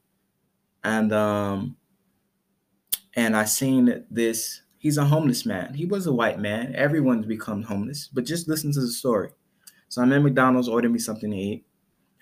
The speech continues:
I read the sign. It says, "This homeless due to the pandemic lost his job." That, you know, you know how the signs go. And the person who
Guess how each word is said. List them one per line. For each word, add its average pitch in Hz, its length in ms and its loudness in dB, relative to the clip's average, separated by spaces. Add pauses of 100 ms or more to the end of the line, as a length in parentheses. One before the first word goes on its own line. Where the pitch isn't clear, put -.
I 107 80 -2
read 113 220 2
the 110 80 -4
sign. 117 440 2
It 110 80 -6
says, 107 200 -8
"This 107 160 -10
homeless 117 580 0
due 107 160 -4
to 104 60 0
the 104 60 -8
pandemic 107 520 -4
lost 104 220 -2
his 104 120 -14
job." 117 400 2
That, 107 360 0
you 151 100 0
know, 120 200 2
you 165 80 0
know 147 80 2
how 107 100 2
the 95 80 -6
signs 107 320 -2
go. 139 320 0 (960)
And 143 520 2 (1800)
the 120 80 -2
person 160 500 0
who 131 500 2